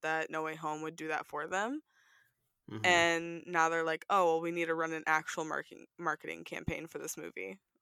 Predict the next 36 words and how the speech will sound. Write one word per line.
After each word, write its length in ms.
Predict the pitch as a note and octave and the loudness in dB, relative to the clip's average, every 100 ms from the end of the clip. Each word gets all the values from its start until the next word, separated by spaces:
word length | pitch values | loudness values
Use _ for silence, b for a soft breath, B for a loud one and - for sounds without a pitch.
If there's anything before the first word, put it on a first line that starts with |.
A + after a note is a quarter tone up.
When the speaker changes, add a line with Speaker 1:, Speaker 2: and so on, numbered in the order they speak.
| - | 0
Speaker 1:
or 140 | F3 D#3+ | 4 4
else 200 | E3 - | 4 4
it's 0 | |
Speaker 2:
I'll 120 | A3 | 4
Speaker 1:
gonna 140 | F3 | 4
Speaker 2:
ju- 60 | E3 | 0
Speaker 1:
make, 180 | D#3+ D#3+ | -2 -2
like, 160 | D#3+ - | -4 2
five 320 | F3+ C#3+ D#3 | 6 6 6
dollars 420 | C3+ C2 D#2 F#3+ | 0 0 -4 -6
at 60 | - | -2
the 60 | |
box 300 | F3 D3+ - | 2 2 2
office." 320 | D3+ E3 F3 - B B | -2 -2 -6 -8 B B
And 120 | B3 D#4+ | 8 8
I 100 | F#4+ | 8
still 280 | - G4 B4 | 6 6 6
think 200 | D#4+ A#3 | 4 2
it's 120 | - | 2
gonna 140 | G#3 | 2
make 140 | F#3+ F3+ | 2 2
five 160 | F3+ | 4
dollars 320 | F3 E3+ E3 F3 | 6 6 4 -2
at 60 | |
the 60 | E3+ | 0
box 280 | E3 D#3+ F3+ | 2 2 2
office, 280 | E3 F3 - | 2 0 -2
even 220 | A#3+ D#4+ | -2 2
in 100 | E4 | 2
April. 360 | D#4 F4+ G3 F3+ | 2 2 4 4
I 120 | - A3+ | 4 4
think, 280 | C4+ C4 | 2 0
like, 160 | C4 A#3+ | 2 2
moving 400 | A3+ A#3 C4 A3 | 2 0 0 -2
it 120 | F#3 | -2
probably 720 | C#3+ G3 G3+ G3 G3+ G3+ G3+ | 6 8 8 4 2 2 2